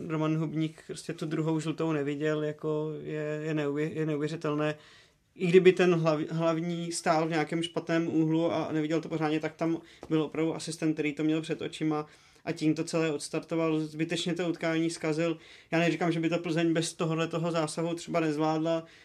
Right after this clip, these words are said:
třeba ano, ale mohl to být úplně jiný fotbal, hrálo by, na obou stranách by se hrálo o deseti, nebo by třeba Liberec pak do těch deseti vůbec nešel, protože nevidíme do hlavy Baluci, jestli by k tomu zákroku na Kajambu potom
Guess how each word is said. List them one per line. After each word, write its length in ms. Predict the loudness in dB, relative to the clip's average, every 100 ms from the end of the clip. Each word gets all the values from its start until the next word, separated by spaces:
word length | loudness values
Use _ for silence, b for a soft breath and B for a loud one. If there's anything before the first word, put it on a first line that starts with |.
| b
třeba 260 | -8 -4 0
ano, 160 | 2 2
ale 100 | 0
mohl 200 | 0 0
to 100 | 0
být 160 | -2
úplně 220 | -2 0
jiný 180 | 2 2
fotbal, 520 | -2 -2 0 2 0 -4 -10 -8
hrálo 300 | -4 0 0
by, 200 | -2 -6 -4
na 120 | 0 0
obou 200 | 0 -2
stranách 300 | 0 0 0
by 100 | -2
se 140 | -2
hrálo 320 | -2 0 -2
o 40 | 0
deseti, 380 | -2 -4 -8 -10 B B
nebo 200 | 2 4
by 120 | 4
třeba 300 | 2 2 2
Liberec 360 | 2 2 0 0
pak 160 | 0 0
do 100 | 0
těch 160 | -2
deseti 340 | -4 -2 -2 0
vůbec 300 | 0 -2 -2
nešel, 360 | -2 0 0
protože 300 | -2 -4 -2
nevidíme 400 | 0 0 0 0
do 120 | 2
hlavy 200 | 2 2
Baluci, 480 | 2 2 0 -2 -4 B B B
jestli 200 | -2 0
by 240 | 0 -2 -6 B
k 80 | B
tomu 220 | 2 4
zákroku 460 | 6 4 4 0 2
na 140 | 2
Kajambu 380 | 4 4 4 4
potom 460 | -2 -2 0 0